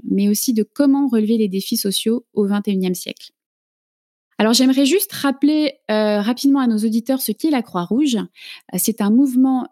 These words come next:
international qui existe depuis, euh, cent cinquante ans et qui a pour mission de prévenir et d'alléger en toutes circonstances les, les souffrances des hommes.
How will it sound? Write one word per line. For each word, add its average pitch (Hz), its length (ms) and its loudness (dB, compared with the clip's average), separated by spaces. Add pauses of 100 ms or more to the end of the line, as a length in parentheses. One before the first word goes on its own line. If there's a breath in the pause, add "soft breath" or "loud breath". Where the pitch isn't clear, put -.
international 226 1000 0
qui - 160 -2
existe 214 400 0
depuis, 202 540 0
euh, 180 60 -2
cent 285 220 2
cinquante 233 440 -2
ans 254 120 0 (580 loud breath)
et 254 160 2
qui 302 100 0
a 262 80 2
pour 240 160 0
mission 294 480 2
de 254 140 4
prévenir 247 560 2 (120)
et 277 140 0
d'alléger 233 640 0
en 214 140 0
toutes - 180 -6
circonstances 277 600 -2
les, 226 120 0 (220)
les 214 140 0
souffrances 269 440 0
des 196 200 -2
hommes. 247 320 2